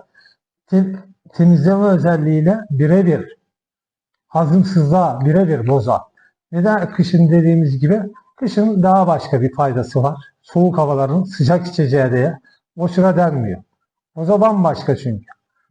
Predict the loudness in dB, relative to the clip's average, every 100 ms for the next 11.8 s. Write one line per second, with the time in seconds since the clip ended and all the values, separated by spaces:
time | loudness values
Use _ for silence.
0 | _ _ -4 0 0 0 0 0 0 0
1 | 0 0 2 0 2 0 0 -6 -12 _
2 | _ _ _ _ _ _ _ _ -6 -2
3 | 0 2 2 0 -6 -14 _ _ -2 0
4 | 0 -2 -6 -8 -14 _ _ _ 0 2
5 | 4 4 2 2 2 2 2 0 0 0
6 | 0 0 2 2 0 -2 0 0 0 -2
7 | -2 -2 0 0 0 -2 -4 -8 -14 -20
8 | -20 _ 0 2 2 0 0 0 2 2
9 | 2 2 2 2 2 2 0 0 2 2
10 | 2 2 0 0 0 0 -2 -8 -8 -4
11 | -4 0 -2 0 -2 0 -2 -4